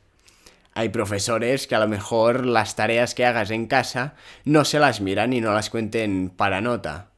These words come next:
En estos pro-, en estos casos, si se te da bien la materia y ese concepto lo entiendes y ves que el ejercicio lo sabrías hacer, a lo mejor no necesitas hacerlo.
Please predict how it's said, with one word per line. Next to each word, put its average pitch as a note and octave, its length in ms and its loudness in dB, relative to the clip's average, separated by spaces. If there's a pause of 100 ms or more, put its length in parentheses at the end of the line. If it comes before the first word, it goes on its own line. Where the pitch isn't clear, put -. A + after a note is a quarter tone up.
(380)
En A2 140 -4
estos G#2 280 -4
pro-, G#2+ 220 0
en G#2 120 0
estos G2 320 -4
casos, D3 480 0
si F2 540 -6
se - 200 -6
te F#2 120 -6
da G2+ 160 0
bien G2+ 200 -4
la G2 120 0
materia G#2 680 -2
y G#2+ 140 -4
ese G#2 560 -2
concepto G#2 560 -4
lo F2 80 -4
entiendes F#2+ 800 -4 (200)
y A2 120 -2
ves A2+ 260 -2
que - 80 -6
el G2 60 -4
ejercicio F2+ 800 -8
lo G2 180 -4
sabrías G#2+ 440 -2
hacer, G2+ 440 -6 (300)
a D3+ 80 2
lo D#3+ 60 6
mejor B2+ 520 2
no D3+ 460 4
necesitas G2 600 -2
hacerlo. F2+ 600 -6